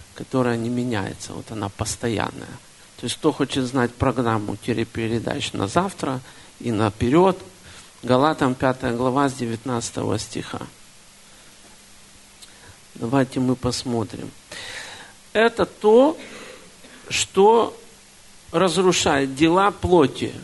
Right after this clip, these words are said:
Вот обратите внимание, да, дела плоти — это то, что разрушает душу. А духовная жизнь и усилия человека собирают ее по осколочкам назад. И нужен еще клей. Нужно, чтобы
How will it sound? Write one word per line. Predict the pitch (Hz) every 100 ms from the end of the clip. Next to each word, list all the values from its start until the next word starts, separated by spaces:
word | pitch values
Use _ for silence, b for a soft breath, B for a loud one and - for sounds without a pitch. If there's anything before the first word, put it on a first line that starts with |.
| -
Вот | 139 160
обратите | 147 160 156 170 165
внимание, | 147 160 147 127 117 113
да, | 117 160 190
дела | 143 139 165 165
плоти — | 135 185 208 208
это | 156 175 196 175
то, | 143 165
что | 156 160
разрушает | 147 135 139 131 160 143 131
душу. | 131 120 - - - B B B B -
А | 120
духовная | 143 165 - 240 262 247 185 151
жизнь | 127 170 147 123 120 113 - -
и | 147
усилия | 160 131 - 196 165 135
человека | 127 - 139 131 120 113 117 101 B B
собирают | - 185 165 165 151 180 196
ее | 175 156 170
по | 175 160
осколочкам | - - 151 147 143 - 156 151
назад. | 170 147 123 104 -
И | 131
нужен | 156 165 185
еще | 160 -
клей. | 165 - 143 165 165 117 113 B B B B
Нужно, | 139 139 160
чтобы | 143 165 143 151